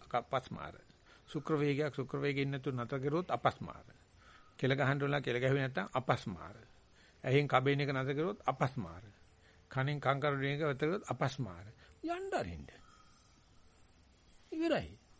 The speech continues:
මොන ඉලක්කත් වෙන්නේ. දැන් තියෙන රූප ලාවන්‍යකම හැට ඔය හිල් වහම වහ-, පහයම වහ-, නවයම වහන. ඉතින් අපස්මාර නැති වෙන මොනවා එන්නේ? කිසිම වෙලාවකට කිසිම කෙනෙකුට අවශ්‍ය වෙලාවට මූත්‍රා කරන්න දැන් බෑනේ. දැන් ඉන්න ජීවිතේ හැටියට.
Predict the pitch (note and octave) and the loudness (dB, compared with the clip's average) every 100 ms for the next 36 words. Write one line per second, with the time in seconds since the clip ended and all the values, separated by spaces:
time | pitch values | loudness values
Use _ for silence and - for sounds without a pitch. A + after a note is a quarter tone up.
0 | - G3 A#3+ F4 F4+ B3+ - A2+ - D2 | -12 -4 0 4 6 6 4 -4 -6 -12
1 | F2+ - D3+ E3+ E3 D#3 C#3+ C#3 B2+ E3 | -12 0 2 4 2 0 0 0 0 0
2 | F3 D#3 D3 C#3 C3+ B2+ C3 B2 B2 F3 | 2 4 4 2 -2 0 0 0 0 0
3 | F3 C#3 F3 D#3+ C#3 F3+ F#3 C3+ - A2+ | 2 4 2 2 2 2 0 -2 -4 -4
4 | A#2 F3+ G#3 D#3+ A#2 B2+ - - C#3+ G3 | 0 0 0 -4 -2 -4 -6 -4 0 2
5 | A3 E3+ D#2 F#2 - - - - - - | 2 0 -4 -12 -18 -20 -20 -20 -20 -20
6 | - - - - - - - - - - | -20 -20 -20 -20 -20 -20 -20 -20 -20 -20
7 | - - B2+ D3+ C#3+ C3 B2 E3+ D#3+ F3 | -12 -6 -2 0 0 0 4 8 10 10
8 | G3+ E3+ A#2+ G#2 - - - - - - | 10 10 8 4 -2 -8 -12 -14 -14 -16
9 | - - A2 - - - - D#3+ C3 D#3+ | -14 -8 -8 -8 -10 -12 2 4 6 6
10 | G3 F#3+ F3 F#3 G#3 G3+ D3 C3 F#3+ F#3+ | 8 10 10 8 6 4 0 2 4 4
11 | G3 F3+ G3 G3+ G#3 F#3 F3+ F#3 G3+ G3+ | 2 4 4 6 6 8 8 4 4 4
12 | F#3+ F#3+ G#3+ G#3 G#3 F#3+ G3 F#3+ C4 C#4+ | 4 4 2 4 2 2 2 4 4 6
13 | A#3+ G#3+ A3 G#3 C4+ E4 C4 A#3+ A3 | 4 6 4 4 4 6 4 2 -4